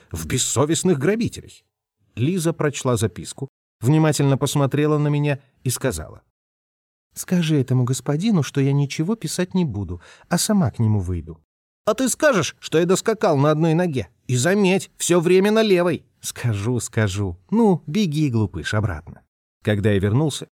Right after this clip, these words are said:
незнакомец не особенно спорил насчет отсутствия письменного доказательства. "Ну, подождем", — сказал он. "Кстати, как тебя зовут?" "Ильюшей. А тебя?" "Моя фамилия, братец ты мой,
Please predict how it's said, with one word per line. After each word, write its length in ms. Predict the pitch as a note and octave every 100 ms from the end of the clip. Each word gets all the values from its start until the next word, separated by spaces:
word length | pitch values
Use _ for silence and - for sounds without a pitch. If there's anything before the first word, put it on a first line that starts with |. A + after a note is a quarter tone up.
| _ -
незнакомец 600 | A2 B2+ F3 A3+ G3+ -
не 80 | A#3
особенно 580 | G#3+ - A2 G#2 G#2
спорил 440 | F#2+ - B2 F3+ G3+
насчет 300 | D#3 - C3
отсутствия 640 | A2 - D3 - D3 C#3+
письменного 640 | C#3 A2 - A2+ A#2 A2+
доказательства. 760 | A2+ A2+ E2+ C#2+ - - - - _ _ _ _
"Ну, 400 | F2+ F3+ B3+ C4 _ _ _
подождем", — 540 | D#3+ G#3+ B2+ C3 G#3 _ _
сказал 400 | - G2 F2 D#2
он. 140 | C2 _ _ _
"Кстати, 680 | - - A2 - F#2+ F2 A#1+ _
как 180 | A#2 -
тебя 200 | F2+ D#2+
зовут?" 380 | D#2 C#2+ - _ _ _ -
"Ильюшей. 720 | C#3 F#3 F#3 A3 - A2+ _ _ _ -
А 100 | A#2
тебя?" 540 | F3+ E3 D#3 E3 - _ _ _ _ -
"Моя 360 | E2 G#2 C#3
фамилия, 520 | B2+ B2 D3 D3+ D3
братец 360 | B2+ C#3 C#3 -
ты 140 | B2+
мой, 380 | A#2+ B2 B2+ -